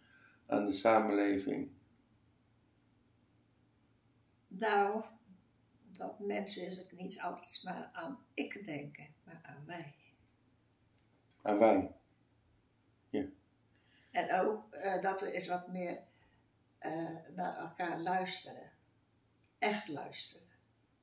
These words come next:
Speaker 1: Ja.
Speaker 2: Ik vind het moeilijk. Luisteren is moeilijk, Ben.
Speaker 1: Nou, ik vind ook eigenlijk wel dat als mensen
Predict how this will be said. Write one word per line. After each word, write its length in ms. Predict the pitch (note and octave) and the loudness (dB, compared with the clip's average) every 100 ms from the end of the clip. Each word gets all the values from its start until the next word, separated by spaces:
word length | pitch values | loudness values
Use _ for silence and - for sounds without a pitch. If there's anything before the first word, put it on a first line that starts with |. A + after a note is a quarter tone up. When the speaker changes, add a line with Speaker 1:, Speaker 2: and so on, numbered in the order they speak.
| _ _ _ _ _ _ _ _ _ _ _ _ _ _ _ _ _ _ _ _ _ _ - | _ _ _ _ _ _ _ _ _ _ _ _ _ _ _ _ _ _ _ _ _ _ -16
Speaker 1:
Ja. 220 | - F#2+ - - - | -10 -8 -10 -16 -20
Speaker 2:
Ik 80 | |
vind 260 | - A3 G3 | -8 -4 -2
het 200 | G#3 - | -4 -4
moeilijk. 760 | G#3+ G#3 F3+ - G#3 G#3 - - _ _ _ _ _ | -2 0 -2 -6 -8 -14 -20 -20 _ _ _ _ _
Luisteren 520 | - G#3 G#3 G#3 G#3 A3+ | -4 0 2 0 -2 -2
is 220 | A3 G3+ | -2 -2
moeilijk, 380 | F3+ - E3+ - | -4 -6 -10 -8
Ben. 380 | E3 G3 G#3 - _ _ _ _ _ _ _ _ _ _ _ _ _ _ _ _ _ _ _ | -8 -8 -12 -16 _ _ _ _ _ _ _ _ _ _ _ _ _ _ _ _ _ _ _
Speaker 1:
Nou, 180 | - B2+ | 2 6
ik 120 | C3+ - | 6 6
vind 280 | B2 A#2 | 4 6
ook 220 | A2+ A2 - _ - _ _ | 4 2 -4 _ -20 _ _
eigenlijk 360 | A#2+ A2 G#2 | 4 4 4
wel 200 | G#2 G#2 | 4 6
dat 200 | G2+ G2 | 4 2
als 280 | G#2+ G#2+ G2 | 4 4 4
mensen 640 | G2+ G2 F#2+ F#2+ F#2 F#2 | 4 4 4 4 2 2